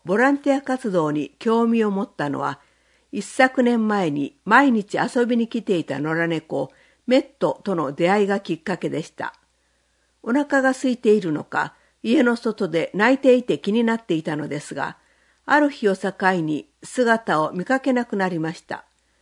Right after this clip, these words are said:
心配になり、近所の人に聞いたところ、教えてもらったのが、地域猫対策をアドバイスする佐伯犬猫ネットワーク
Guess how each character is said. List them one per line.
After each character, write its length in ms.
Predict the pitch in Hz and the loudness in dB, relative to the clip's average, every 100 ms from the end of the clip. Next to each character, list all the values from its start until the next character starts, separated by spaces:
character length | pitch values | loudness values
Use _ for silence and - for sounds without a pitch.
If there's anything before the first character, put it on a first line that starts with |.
| _ _ _ _ | _ _ _ _
心 220 | - 285 | 0 0
配 280 | 302 277 262 | 4 4 4
に 140 | 254 | 4
な 120 | 233 214 | 0 -2
り、 240 | 151 - _ | -4 -6 _
近 240 | - 311 277 | 0 2 2
所 100 | 226 | 2
の 120 | 208 | 0
人 180 | - 208 | -2 -4
に 140 | 170 | -4
聞 180 | - 175 | -4 -6
い 60 | 180 | -4
た 140 | 170 | -4
と 100 | 175 | -6
こ 160 | 160 147 | -6 -6
ろ、 220 | 143 - | -6 -4
教 60 | 180 - | -6 0
え 100 | 269 | 0
て 100 | 262 | 2
も 140 | 233 220 | 0 0
ら 80 | |
っ 120 | 214 - | -4 -4
た 120 | 147 | -4
の 120 | 139 | -4
が、 220 | 135 143 _ _ _ _ _ | -6 -10 _ _ _ _ _
地 220 | - 294 | 0 2
域 200 | 302 294 | 2 2
猫 280 | 285 277 262 | 4 4 2
対 260 | 269 262 254 | 2 2 2
策 380 | 208 170 - | -2 -4 -2
を 160 | 165 - | -2 0
ア 100 | 175 | -2
ド 140 | 185 208 | 0 2
バ 160 | 202 | 2
イ 60 | 185 | 0
ス 160 | - | -6
す 120 | 151 - | -14 -8
る 240 | 131 - _ _ _ | -8 -8 _ _ _
佐 320 | - 262 262 | 0 2 2
伯 260 | 262 233 226 | 0 -4 -2
犬 240 | 208 247 269 | 2 4 4
猫 340 | 262 254 226 | 2 0 -2
ネ 140 | 190 208 | 0 -2
ッ 80 | - | -4
ト 200 | - 277 | 0 2
ワ 180 | 269 233 | 4 2
ー 40 | 202 | 0
ク 240 | - - | -6 -12